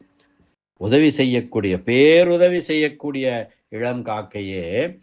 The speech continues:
கார்மேக வண்ணனாய் சொற்கள் குறிப்பிடும் பொருள்களை உண்மையாக பொருந்தின என்றும் நிலைத்த புகழை உடைய நாயகனான சக்கரவர்த்தி திருமகன் என்னை நோக்கி வரும்படியாக கூப்பிட வேண்டும்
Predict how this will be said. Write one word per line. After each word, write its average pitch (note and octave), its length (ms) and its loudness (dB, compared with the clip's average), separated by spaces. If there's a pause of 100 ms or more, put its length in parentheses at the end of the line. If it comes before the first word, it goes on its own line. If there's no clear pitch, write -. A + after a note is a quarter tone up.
(260)
கார்மேக C3 680 0
வண்ணனாய் A2 760 -4 (260)
சொற்கள் D3 600 -2
குறிப்பிடும் C#3+ 720 -2
பொருள்களை C3+ 540 0
உண்மையாக C#3+ 1000 0
பொருந்தின B2 880 -4 (320)
என்றும் F3 520 0
நிலைத்த D#3+ 720 2 (180)
புகழை C#3+ 440 0
உடைய C3 360 0
நாயகனான B2 1000 -8 (140)
சக்கரவர்த்தி C#3 800 -2
திருமகன் E3 720 -2
என்னை G#2 300 -8
நோக்கி D3 640 -2
வரும்படியாக B2 1000 -4
கூப்பிட G2+ 400 -10
வேண்டும் F#2+ 760 -12